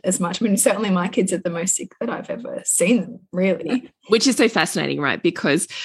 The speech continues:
Speaker 2: I mean, this is part of that nomadic lifestyle that we would have originally come from when communities, we were just separate
Speaker 1: Yeah.
Speaker 2: communities in our own little community bubbles, and we never experienced sickness because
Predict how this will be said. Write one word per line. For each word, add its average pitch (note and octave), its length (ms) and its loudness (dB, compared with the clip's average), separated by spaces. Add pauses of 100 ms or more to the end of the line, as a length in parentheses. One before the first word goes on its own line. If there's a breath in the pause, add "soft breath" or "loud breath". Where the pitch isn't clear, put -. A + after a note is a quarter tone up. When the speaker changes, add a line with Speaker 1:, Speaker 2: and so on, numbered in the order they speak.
(440 loud breath)
Speaker 2:
I F#3 80 6
mean, F3+ 160 6
this F3+ 160 4
is F#3+ 100 0
part D#3+ 240 0
of D#3+ 100 0
that - 140 0
nomadic D3+ 480 0
lifestyle C#3 800 0
that - 180 0
we D#3 100 4
would D3+ 140 2
have D3+ 80 2
originally C#3+ 380 0
come D3+ 200 -2
from D#3+ 300 -6
when C#3 160 -2
communities, D3+ 560 2
we D3+ 60 4
were D3+ 80 4
just C#3+ 180 0
separate F3 340 2
Speaker 1:
Yeah. B3+ 80 -4
Speaker 2:
communities D#3 520 2
in D#3+ 80 2
our D3+ 180 2
own D#3 80 4
little D3 160 2
community D3 480 -2
bubbles, E3+ 580 2
and E3+ 140 0
we D#3+ 100 2
never D#3+ 240 0
experienced C#3+ 880 -4
sickness - 680 -2 (560 loud breath)
because A#3 760 4